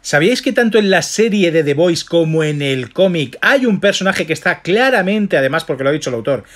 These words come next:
inspirado en Stan Lee y no lo deja en muy buen lugar? Ahora os explico. El personaje que hace clara referencia a Stan Lee en The Voice es la leyenda, el personaje interpretado por Paul Reiser y que además tiene este aspecto nada parecido en los cómics.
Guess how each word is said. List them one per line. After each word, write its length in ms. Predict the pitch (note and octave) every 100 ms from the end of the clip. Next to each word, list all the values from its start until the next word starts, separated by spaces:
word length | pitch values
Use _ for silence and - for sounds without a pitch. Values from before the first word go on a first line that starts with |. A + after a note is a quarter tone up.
| - _
inspirado 640 | - G#3 F#3+ - F3+ G3 G3+
en 60 |
Stan 280 | E3 - F#3+
Lee 200 | F#3 G#3
y 140 | F#3 F3+
no 160 | F3+
lo 100 | A3+
deja 220 | G#3 - E3+
en 80 |
muy 100 | D#3+
buen 180 | D3 C#3+
lugar? 360 | B2 A#2 F#3 -
Ahora 260 | - E3+ A#3
os 120 | G#3+
explico. 480 | A2+ - G#2 F#2+ - _ _ _ _ -
El 80 | E3
personaje 360 | D#3+ G3 A#3 B3+
que 100 | A#3
hace 160 | -
clara 220 | G3+ G3
referencia 540 | F#3+ F3 D#3+ D3 C#3+ D3
a 60 |
Stan 280 | C#3 - G#3
Lee 140 | F3+ F3
en 140 | A3+
The 80 | D#3+
Voice 300 | E3 G#3 -
es 400 | F#3+ F3+ - - - _ _ -
la 200 | F3+ E3
leyenda, 400 | D3+ E3+ D#3+ C3+
el 80 |
personaje 320 | - F#3+ A#3 B3
interpretado 520 | G#3 F#3+ E3 G3+ G3+
por 280 | E3+ D3 -
Paul 200 | A#3+ A3
Reiser 360 | G3+ G3 A3 A3
y 100 | A#3
que 80 |
además 300 | A3 G3+ G3+
tiene 260 | - G3+ A3
este 340 | - F#3+ - F3
aspecto 640 | - - F3 E3+ F3 F3+
nada 480 | D#3+ D#3+ G3 F#3+ D3+
parecido 640 | F#3 E3 - E3 D3+ D3 -
en 200 | C#3+ B2+
los 220 | A2 -
cómics. 460 | - F#2 F2 -